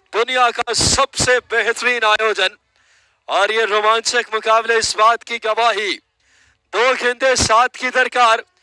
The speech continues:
संतोष सिंह ने उम्मीदों की किरण पैदा कर दी है।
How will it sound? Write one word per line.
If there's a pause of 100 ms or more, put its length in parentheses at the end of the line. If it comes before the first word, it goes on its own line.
(400)
संतोष
सिंह
ने (680)
उम्मीदों
की
किरण
पैदा
कर
दी
है।